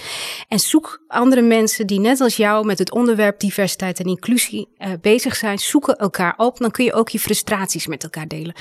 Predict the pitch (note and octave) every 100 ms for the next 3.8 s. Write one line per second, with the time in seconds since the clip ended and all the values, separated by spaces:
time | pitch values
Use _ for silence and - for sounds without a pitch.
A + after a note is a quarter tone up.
0 | - - - - G#3 G3+ - - G#3 A3
1 | B3 A3+ C4 C#4+ - B3 A#3 A3 A3 G3+
2 | G#3+ A3 G3 A#3 G#3+ G3+ C#4 - A3+ -
3 | F#3+ - - B3+ B3+ A3 G#3 G#3